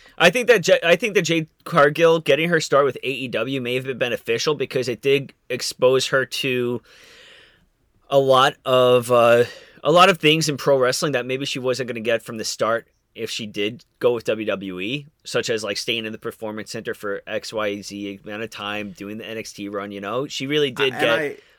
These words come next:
Speaker 1: blown up
Speaker 2: yeah.
Speaker 1: with A E W.
Speaker 2: A-, and she does. She comes in with a bigger name.
Speaker 1: Yeah.
Speaker 2: So,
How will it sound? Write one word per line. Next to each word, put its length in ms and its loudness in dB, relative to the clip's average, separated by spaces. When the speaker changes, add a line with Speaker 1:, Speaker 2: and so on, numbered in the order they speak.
Speaker 1:
blown 260 -2
up 140 0
Speaker 2:
yeah. 200 -4
Speaker 1:
with 80 -12
A 100 -2
E 160 -6
W. 440 -8
Speaker 2:
A-, 60 -16
and 340 -10
she 180 -10
does. 280 -2
She 160 -8
comes 380 -4
in 180 0
with 160 -2
a 60 -8
bigger 320 -4
name. 440 -10
Speaker 1:
Yeah. 280 -6
Speaker 2:
So, 560 -4